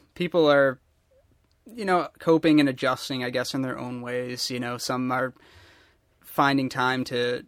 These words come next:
take up other hobbies, just finding different ways to stay busy and occupy their time and stuff like that. And no, it's, um,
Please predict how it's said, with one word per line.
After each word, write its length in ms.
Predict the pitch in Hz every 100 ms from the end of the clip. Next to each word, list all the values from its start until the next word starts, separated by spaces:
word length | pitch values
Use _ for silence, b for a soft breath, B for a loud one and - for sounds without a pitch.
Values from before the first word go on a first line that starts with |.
| _
take 220 | - 135
up 100 | 131
other 160 | 127 120
hobbies, 680 | - 123 123 131 131 123 -
just 240 | 165 185 -
finding 280 | 175 170
different 280 | 151 143 139
ways 220 | 135 139 -
to 60 |
stay 260 | - 147 135
busy 340 | 131 123 135
and 80 | 127
occupy 480 | 123 123 135 - 123
their 140 | 123
time 420 | - 120 120 117
and 100 | 117
stuff 260 | 113 127 -
like 160 | 123 -
that. 300 | 120 123 120
And 240 | 120 117 b b b b -
no, 180 | - 160
it's, 200 | 151 -
um, 400 | 156 151 139